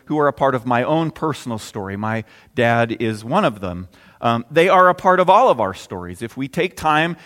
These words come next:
to reflect on our life and our journey to this point, uh, I think we would all recognize that there have been heroes. There have been people who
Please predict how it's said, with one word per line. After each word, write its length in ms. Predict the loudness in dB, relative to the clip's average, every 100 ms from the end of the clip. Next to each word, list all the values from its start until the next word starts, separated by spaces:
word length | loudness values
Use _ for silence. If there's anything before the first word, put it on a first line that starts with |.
| -12
to 100 | -6
reflect 500 | -4 -2 0 0 0
on 200 | 0 2
our 120 | 2 2
life 360 | 2 0 -2
and 100 | -2
our 100 | -2
journey 380 | -2 -4 -4 -4
to 140 | -6
this 200 | -6 -6
point, 440 | -8 -10 -8 -10 -14 _ _ -6
uh, 260 | 0 2 2
I 160 | 2 0
think 240 | 0 -4
we 100 | -2
would 160 | 0 2
all 280 | 2 2 2
recognize 920 | 0 -2 -4 -6 -4 -4 -6 -8 -14 -20 -20 -4
that 480 | 0 0 -2 _ _ _ _ _ _ _
there 260 | -6 0 2
have 300 | 2 0 2
been 140 | -2
heroes. 500 | -2 -4 -4 -6 -6
There 120 | -4 -2
have 180 | -2
been 120 | -4 -8
people 360 | -10 -8 -8
who 260 | -6 -6